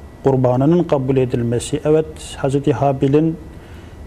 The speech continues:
e, ihlası, samimiyeti, en güzelini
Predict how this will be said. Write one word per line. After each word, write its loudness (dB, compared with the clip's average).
e, -2
ihlası, 0
samimiyeti, 0
en 2
güzelini 2